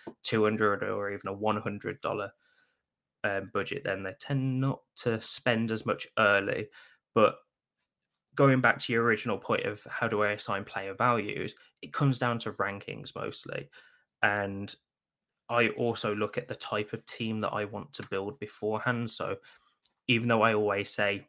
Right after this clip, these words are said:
go in flexible, don't always go in with a, a strategy behind your team. So if you want, as, as I said earlier, an elite quarterback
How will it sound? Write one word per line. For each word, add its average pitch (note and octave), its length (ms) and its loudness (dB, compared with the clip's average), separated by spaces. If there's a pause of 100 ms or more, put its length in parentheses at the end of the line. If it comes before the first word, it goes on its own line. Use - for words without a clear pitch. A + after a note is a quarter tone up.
(120)
go G2 140 0
in G2 120 -4
flexible, G#2 840 -6
don't G#2 300 -2
always G#2+ 680 -4 (320)
go G2+ 160 2
in G2+ 180 -2
with G2+ 200 -6
a, A2 340 -6 (120)
a C3 40 -4
strategy - 600 -4
behind G2+ 520 -4
your G#2+ 260 -4 (120)
team. G#2+ 400 -4
So G2 140 -6
if G2 180 -10
you G#2 80 -4
want, G2+ 280 -6 (220)
as, A2+ 160 -4 (100)
as G#2 140 -10
I G#2+ 40 -12
said G2+ 240 -4
earlier, G#2+ 360 4
an G#2 80 0
elite G#2 380 0
quarterback G#2 500 -2